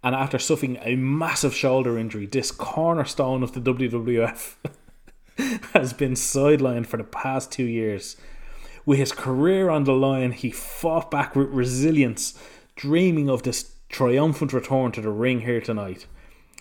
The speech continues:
Without further ado, <laughs> allow me to introduce you to currently the coach of the Pasadena Chargers, the man, the myth,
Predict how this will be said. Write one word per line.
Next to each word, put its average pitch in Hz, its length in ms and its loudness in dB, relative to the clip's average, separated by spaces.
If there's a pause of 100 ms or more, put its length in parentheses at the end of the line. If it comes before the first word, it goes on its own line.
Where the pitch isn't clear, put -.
(300)
Without 127 280 6
further 190 640 4
ado, 127 500 4
<laughs> - 60 -14
allow 165 200 4
me 175 120 4
to - 160 -4
introduce 143 540 2
you 131 140 2
to 123 240 -6 (200)
currently 147 520 4 (340)
the 117 80 -4
coach - 400 2
of 139 100 0
the 120 100 -4
Pasadena 147 760 0
Chargers, 117 720 -2 (240)
the 143 100 6
man, 143 580 -2 (540)
the 127 160 2
myth, 143 640 2